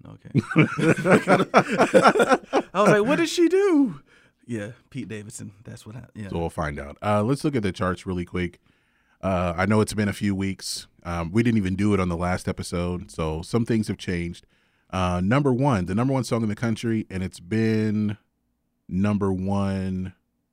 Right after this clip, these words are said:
Speaker 2: uh, just this week. It was number three last week. Sunflower from the Spider-Man Into the Spider-Verse soundtrack by Sirius Malone and Sway Lee. Uh, have you heard this song?
Speaker 1: I don't know. I think I have.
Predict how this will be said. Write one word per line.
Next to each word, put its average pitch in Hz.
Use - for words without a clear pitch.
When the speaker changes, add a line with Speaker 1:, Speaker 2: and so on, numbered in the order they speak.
Speaker 2:
uh, 82
just 104
this 117
week. 104
It 87
was 90
number 98
three 98
last 92
week. 85
Sunflower 87
from 110
the 98
Spider-Man 110
Into 107
the 87
Spider-Verse 92
soundtrack 78
by 85
Sirius 104
Malone 90
and 90
Sway 87
Lee. 80
Uh, 85
have 95
you 104
heard 104
this 110
song? 127
Speaker 1:
I 120
don't 131
know. 110
I 110
think 139
I 147
have. 160